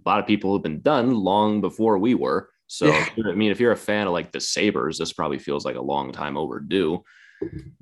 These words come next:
Speaker 1: But for us, it hasn't even been two weeks.
Speaker 2: Yeah. I can't even fathom just going to another hockey game right now.
Speaker 1: Right?
Speaker 2: Like,
Speaker 1: Like,
Speaker 2: I'm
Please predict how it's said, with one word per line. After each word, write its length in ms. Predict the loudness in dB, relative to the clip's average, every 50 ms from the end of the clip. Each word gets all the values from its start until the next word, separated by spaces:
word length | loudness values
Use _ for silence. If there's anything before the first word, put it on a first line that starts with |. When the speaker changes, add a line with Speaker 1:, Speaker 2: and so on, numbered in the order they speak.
| -20 -20 -20 -20 _ _ -2
Speaker 1:
But 180 | 0 0 0 2
for 180 | 2 4 4
us, 460 | 4 4 2 0 -2 -4 -4 -8 -8 -6 -4
it 60 | 0
hasn't 220 | 0 2 2 2
even 120 | 2 4 4
been 120 | 2 0
two 200 | 0 0 0 0
weeks. 480 | 0 0 -2 -2 -6 -10 -10 -12 -14 _ _ _ _ -14
Speaker 2:
Yeah. 140 | -14 -14 -14 -16 _ _ _ _ _ _ _ _ _ _ _ _
I 80 | -4 -2
can't 220 | 0 2 2 2 4
even 200 | 2 2 0 0
fathom 540 | 0 2 2 2 4 2 2 0 -2 -4 -8 _ _ _ _ _ _ -12 -6
just 300 | -4 -4 -4 -4 -2 0
going 280 | 2 4 4 2 2
to 120 | 0 -2 -2
another 280 | -2 -2 -2 -4 -4
hockey 300 | -4 -6 -8 -8 -10 -10
game 220 | -10 -8 -10 -10 -10
right 180 | -12 -14 -8 -2
now. 80 | 2 2
Speaker 1:
Right? 140 | 4 4
Speaker 2:
Like, 80 | 2 0 0 2 2
Speaker 1:
Like, 20 |
Speaker 2:
I'm 80 | 2